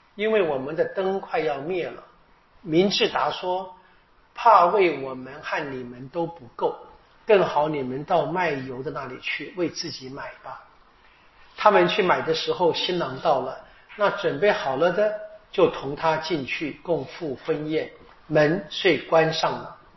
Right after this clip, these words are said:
末后，其余童女也来了，说：“主啊，主啊，给我们开门吧。”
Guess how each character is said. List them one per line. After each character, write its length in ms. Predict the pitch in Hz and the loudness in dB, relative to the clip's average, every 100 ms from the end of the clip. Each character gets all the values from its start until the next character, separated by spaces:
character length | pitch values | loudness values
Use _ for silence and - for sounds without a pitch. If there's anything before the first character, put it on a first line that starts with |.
| _ _ _ | _ _ _
末 200 | 240 233 | 8 8
后， 420 | - 196 156 - - - | 8 4 4 2 -14 -14
其 220 | - - 226 | -4 0 2
余 180 | 233 | 2
童 300 | 233 170 190 | 0 0 2
女 100 | 190 | 0
也 140 | 147 135 | -2 -4
来 260 | 120 117 | -6 -8
了， 240 | 139 156 - | -6 -6 -6
说 400 | - 180 175 175 - - | -8 -2 0 0 -6 -16
：“主 260 | - 165 143 | -10 -2 6
啊， 380 | 156 151 147 147 | 8 8 6 -2
主 160 | - 131 | -8 -2
啊， 380 | 143 151 131 - - - | 0 0 -2 -8 -18 -2
给 140 | 180 | 0
我 120 | 175 | 0
们 240 | 143 131 139 | -2 -6 -10
开 300 | - 170 170 | -10 -6 -6
门 300 | 139 120 131 | -8 -12 -4
吧。” 460 | 156 - - - | -2 -2 -8 -16